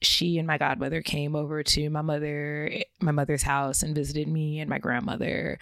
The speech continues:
And we were just talking, and she was fine. And then a couple of days later,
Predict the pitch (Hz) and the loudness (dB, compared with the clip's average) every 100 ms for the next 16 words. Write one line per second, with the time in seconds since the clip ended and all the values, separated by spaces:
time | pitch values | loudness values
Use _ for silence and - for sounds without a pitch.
0 | - - - - - 160 160 - - 147 | -10 -12 -14 -4 2 4 4 2 2 0
1 | 143 160 170 151 185 180 - 196 - 226 | -2 -6 -2 0 2 2 2 0 0 -6
2 | - - - - _ - - - - - | -8 -16 -20 -20 _ -20 -20 -20 -6 0
3 | 170 160 147 - 156 160 160 156 165 156 | 4 4 2 2 0 2 0 0 4 4
4 | 147 143 - 170 151 147 160 156 160 - | 4 2 0 4 4 4 2 0 0 -2